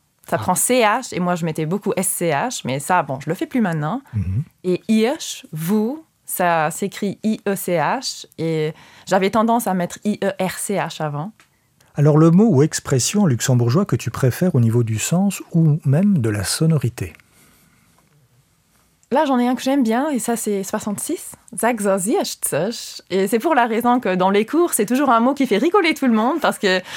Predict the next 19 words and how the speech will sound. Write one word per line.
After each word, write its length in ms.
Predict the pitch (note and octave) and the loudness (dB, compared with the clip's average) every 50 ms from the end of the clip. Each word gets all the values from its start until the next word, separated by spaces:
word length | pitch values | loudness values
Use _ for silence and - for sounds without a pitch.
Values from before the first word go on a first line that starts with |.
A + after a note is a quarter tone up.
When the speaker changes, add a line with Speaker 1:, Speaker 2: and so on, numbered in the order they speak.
| - - | -14 -6
Speaker 1:
pour 140 | - A3+ A3 | 0 2 4
les 100 | A3 G#3+ | 4 4
francophones, 500 | G#3+ - B3 A#3+ B3 A#3+ A#3 - C4+ C#4 C#4 | 4 2 2 2 2 2 2 2 0 0 0
c'est 180 | - - - | -4 -6 -6
très 180 | - - F4+ G4 | -6 -4 -4 -2
difficile 460 | - E4+ - D#4+ D#4 D#4 - D#4+ C#4 | -2 -2 -2 -2 -2 -2 -2 0 0
à 60 | G3+ G#3+ | 0 0
prononcer. 760 | - - - B3+ A3+ G#3 B3 A3 - - G#3+ F#3 C#4+ G4 - - - B2 A#2 - - - - - - - | 0 0 0 2 4 4 2 0 0 -2 -2 -2 -2 -4 -8 -14 -16 -16 -14 -14 -16 -16 -18 -20 -12 -6
Et 420 | E3+ F3+ F3+ F#3+ F#3 F#3 F#3 F3+ F#3 | -2 0 2 2 2 2 2 2 2
généralement, 600 | F#3 G#3+ A#3+ B3+ - - C4 B3+ B3 C#4+ C#4+ C4+ B3+ | 2 2 2 2 2 2 2 2 4 2 2 2 2
quand 220 | - A3 A3 B3 | 2 0 0 0
on 40 | C4 | -2
fait 140 | - C4 A#3 | 0 0 0
les 140 | G#3 G3 | 0 0
chiffres, 380 | G#3+ - - C4+ C#4+ D4 - - | 0 -2 -2 -2 -2 -2 0 -2
avec 260 | F#3 F#3+ F#3+ G3+ - | 0 0 0 -4 -2
ce 220 | - - A3+ A3 B3 | -2 0 0 0 0
chiffre-là, 520 | - D#4 C4+ - - G3+ F#3+ G3+ A#3 G#3+ | 0 -4 -4 -2 -2 0 2 2 2 2
on, 240 | F#3 F3+ F3 F#3 | 0 0 -2 -4